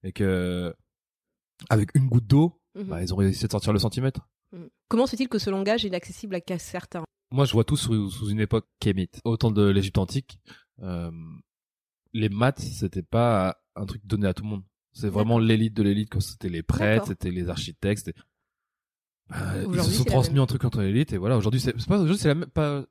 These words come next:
Speaker 1: non, je dis pas qu'aujourd'hui, c'est la même, parce qu'aujourd'hui, c'est vraiment accessible à tout le monde.
Speaker 2: Euh.
Speaker 1: Tu, tu vas à l'école, on t'offre la base, tu vois, au moins la base.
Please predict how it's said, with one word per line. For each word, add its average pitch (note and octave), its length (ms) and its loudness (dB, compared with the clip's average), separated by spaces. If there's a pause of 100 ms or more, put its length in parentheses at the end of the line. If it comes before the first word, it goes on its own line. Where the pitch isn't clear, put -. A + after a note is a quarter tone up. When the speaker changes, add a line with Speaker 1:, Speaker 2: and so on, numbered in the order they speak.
Speaker 1:
non, G2+ 220 -10
je - 60 -20
dis - 80 -8
pas A#2 80 2
qu'aujourd'hui, B2 260 2
c'est A#2+ 100 -2
la G2 60 2
même, C#3+ 140 -4
parce G2+ 100 -4
qu'aujourd'hui, A2 540 -2
c'est F#2 200 -10
vraiment G2+ 200 0
accessible G2+ 260 -2
à F#2 40 -4
tout - 120 -12
le G2 60 -10
monde. F#2 120 -10
Speaker 2:
Euh. - 60 -14
Speaker 1:
Tu, G2 100 -10
tu - 120 -6
vas G2 80 2
à G2+ 40 2
l'école, G#2+ 260 2
on G2+ 80 0
t'offre A2 300 0
la G2+ 120 2
base, G2 400 0
tu - 80 -8
vois, F2 180 -10
au F#2 80 -10
moins G#2+ 140 0
la G2 100 0
base. F#2 280 0